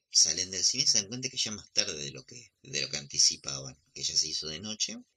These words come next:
que las luces de la calle se prendieron, indicando que, que termina el día, al menos comercialmente, digamos,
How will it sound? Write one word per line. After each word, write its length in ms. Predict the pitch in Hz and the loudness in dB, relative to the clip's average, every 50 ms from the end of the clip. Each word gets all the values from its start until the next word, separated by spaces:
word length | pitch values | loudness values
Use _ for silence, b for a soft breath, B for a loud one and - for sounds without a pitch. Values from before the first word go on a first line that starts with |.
| _ - | _ -8
que 160 | - 80 69 | -8 -8 -6
las 180 | - - - 67 | -6 -8 -10 -10
luces 300 | - - - - 85 82 | -6 0 2 2 2 2
de 80 | 80 78 | 0 -6
la 100 | 71 - | -6 -4
calle 200 | - - - - | -2 0 2 2
se 120 | 85 82 | 2 0
prendieron, 520 | - - 71 76 80 - 98 - - 104 95 | -2 -10 -10 -8 -4 -4 -4 -4 -4 -8 -10
indicando 640 | 76 69 - - - - - 71 71 69 - 71 - | -10 -10 -12 -16 -10 -10 -10 -8 -10 -12 -14 -12 -12
que, 220 | - - - - B B B B B B B | -12 -14 -14 -16 B B B B B B B
que 120 | - - - - - - | 0 2 2 2 2 0
termina 500 | 80 78 73 71 76 73 78 80 76 76 73 | -8 -10 -10 -10 -8 -8 -6 -6 -4 -4 -2
el 180 | 78 80 78 | -2 -2 -2
día, 440 | - 87 85 85 90 90 92 - _ _ _ _ _ _ _ _ _ | -4 -4 -2 0 2 0 0 -2 _ _ _ _ _ _ _ _ _
al 120 | - - 71 | -14 -12 -10
menos 160 | 71 69 69 | -8 -10 -10
comercialmente, 880 | - 71 71 71 65 - - - - 73 73 78 80 80 78 78 - 85 | -12 -14 -12 -4 0 2 4 4 2 0 -4 -8 -10 -10 -10 -12 -12 -10
digamos, 460 | 78 76 73 73 87 120 - - | -10 -10 -10 -12 -14 -18 -20 -20